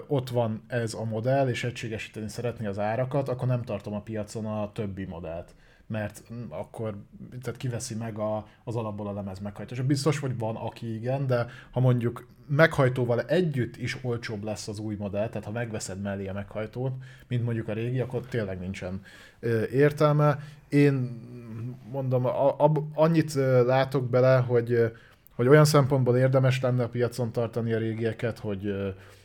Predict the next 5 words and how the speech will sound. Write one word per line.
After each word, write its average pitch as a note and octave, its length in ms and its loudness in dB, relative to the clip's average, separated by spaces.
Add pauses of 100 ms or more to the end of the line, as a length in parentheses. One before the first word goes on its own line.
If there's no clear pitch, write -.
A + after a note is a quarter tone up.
(120)
az A#2 160 -6
párhuzamosan C3 640 0
lehet A#2+ 220 0
gyártani, A#2 640 -2 (340)
ö, G2+ 500 -2